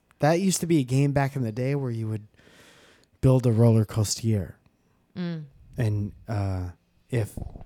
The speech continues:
Speaker 1: it wasn't a good one, if you didn't do good and keep it up to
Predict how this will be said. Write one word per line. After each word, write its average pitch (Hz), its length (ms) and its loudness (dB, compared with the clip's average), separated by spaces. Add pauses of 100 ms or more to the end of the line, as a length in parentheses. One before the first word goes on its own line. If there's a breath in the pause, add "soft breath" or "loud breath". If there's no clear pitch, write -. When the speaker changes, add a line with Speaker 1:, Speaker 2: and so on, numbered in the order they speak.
Speaker 1:
it 120 160 -4
wasn't 113 400 -2
a 101 80 -4
good 113 220 -2
one, 139 280 -4
if 117 160 -6
you 113 80 2
didn't 107 380 -2
do 113 180 0
good 123 260 0
and 117 120 -2
keep 110 240 -6
it 107 80 -4
up 104 160 -6
to 98 280 -4